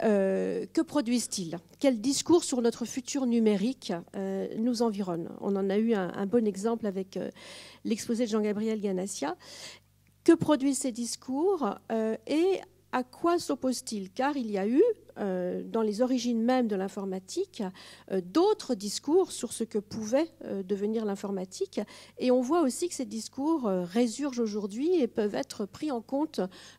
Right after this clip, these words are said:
euh, dans le débat qu'il nous faut construire. Et quand j'aurai fini ce rapide parcours, eh bien, je voudrais conclure et ouvrir, euh, les, les, enfin, alimenter le débat qui se prépare avec vous sur une question qui est :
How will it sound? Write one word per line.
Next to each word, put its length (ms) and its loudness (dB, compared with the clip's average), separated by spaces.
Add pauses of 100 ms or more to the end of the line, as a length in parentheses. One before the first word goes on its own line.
euh, 160 -2
dans 160 0
le 80 -2
débat 320 0
qu'il 180 -2
nous 100 2
faut 140 0
construire. 460 -6 (480)
Et 80 0
quand 180 2
j'aurai 240 4
fini 400 2
ce 220 -4
rapide 540 -2
parcours, 640 2 (340)
eh 80 0
bien, 160 6
je 80 2
voudrais 260 2
conclure 520 2
et 120 4
ouvrir, 440 2
euh, 400 0
les, 280 -2
les, 420 -2 (120)
enfin, 220 -10 (440)
alimenter 600 4
le 140 2
débat 320 0
qui 100 -14
se 80 -10
prépare 340 -4
avec 240 -2
vous 240 2 (420)
sur 480 4
une 120 4
question 440 0
qui 260 -2
est : 180 4